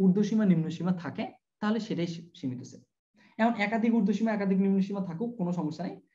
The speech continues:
just কি থাকতে হবে? at least একটা ঊর্ধ্বসীমা এবং at least একটা নিম্নসীমা থাকতে হবে, সেটাই হচ্ছে সীমিত সেট। এইটা গেল সীমিত সেটের concept আমরা বুঝলাম। এরপরে কি আছে? এরপরে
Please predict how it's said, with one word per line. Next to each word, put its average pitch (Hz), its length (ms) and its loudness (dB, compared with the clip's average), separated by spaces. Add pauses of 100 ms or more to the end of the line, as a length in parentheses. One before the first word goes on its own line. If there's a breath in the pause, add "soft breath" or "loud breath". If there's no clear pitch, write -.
(260)
just 247 220 0 (200)
কি 220 160 0
থাকতে 214 240 -6
হবে? 214 120 -6 (720)
at 233 160 -6
least 294 180 2 (100)
একটা - 200 -4 (320)
ঊর্ধ্বসীমা 196 480 4 (280)
এবং 165 100 -4 (100)
at 156 120 -6
least 180 200 -4
একটা 170 220 -12
নিম্নসীমা 139 380 -6 (400)
থাকতে - 280 -8
হবে, 117 140 -10 (260)
সেটাই 170 260 -2
হচ্ছে - 180 -8 (540)
সীমিত 185 300 2 (120)
সেট। - 120 -18 (640)
এইটা 175 220 6
গেল - 100 -6 (600)
সীমিত 240 240 4 (100)
সেটের 220 240 2
concept 190 320 0
আমরা 175 180 2
বুঝলাম। 135 220 -4 (440)
এরপরে 240 320 2
কি 226 60 2 (100)
আছে? - 120 -4 (440)
এরপরে 233 300 0